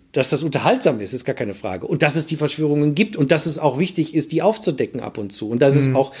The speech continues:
Speaker 1: wichtig ist, gegen Ungerechtigkeit zu kämpfen und so weiter und so fort. Solange wir in dieser Welt sind, ist ja alles gar keine Frage. Das will ich damit auf gar keinen Fall, äh,
Speaker 2: Mhm.
Speaker 1: sagen. Äh, meine, mein Appell ist nur vielmehr, ähm, sich das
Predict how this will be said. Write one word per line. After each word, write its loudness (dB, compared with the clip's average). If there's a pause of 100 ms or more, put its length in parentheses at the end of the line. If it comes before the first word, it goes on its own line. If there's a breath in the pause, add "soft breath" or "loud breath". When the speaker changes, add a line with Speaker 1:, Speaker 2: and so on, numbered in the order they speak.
(160 loud breath)
Speaker 1:
wichtig 2
ist, 2 (300 loud breath)
gegen 2
Ungerechtigkeit 2
zu -4
kämpfen 0
und -6
so 0
weiter 2
und -4
so -6
fort. 2
Solange 0
wir -2
in -2
dieser 0
Welt 2
sind, -4
ist -4
ja 0
alles 2
gar -2
keine -4
Frage. 2
Das -6
will -8
ich -10
damit -6
auf -6
gar -6
keinen -6
Fall, -4 (320 loud breath)
äh, 4
Speaker 2:
Mhm. -2
Speaker 1:
sagen. 2 (320 loud breath)
Äh, 6 (240 loud breath)
meine, 2 (360)
mein -2
Appell 2
ist -4
nur 2
vielmehr, 2 (340 loud breath)
ähm, 0 (800 soft breath)
sich -2
das -4